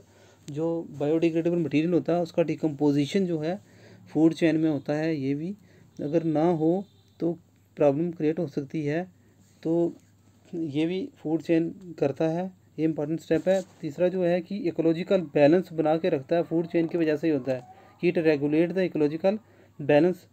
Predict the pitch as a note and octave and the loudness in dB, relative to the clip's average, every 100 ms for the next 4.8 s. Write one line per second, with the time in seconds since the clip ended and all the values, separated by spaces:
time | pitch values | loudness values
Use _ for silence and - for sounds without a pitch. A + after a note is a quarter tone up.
0 | _ _ - D#3+ D#3+ - G3+ F#3+ F3 G3+ | _ _ 0 0 0 -4 0 2 2 0
1 | - D3+ - F3+ F3 F#3+ - D#3 F3 D#3+ | -2 -2 0 -2 0 -4 2 4 4 2
2 | E3+ D#3 E3+ D#3+ D3 D3 E3 D#3+ D#3+ C#3 | -2 0 -2 -2 -4 -4 -4 -4 -2 -4
3 | D3+ D#3+ E3 C3 B2+ C#3 F3 G#3 _ _ | -4 -4 -2 -2 -2 -4 -4 -6 _ _
4 | _ _ - C#3+ E3+ F3 D3 E3 | _ _ -2 -2 -2 -6 -4 -4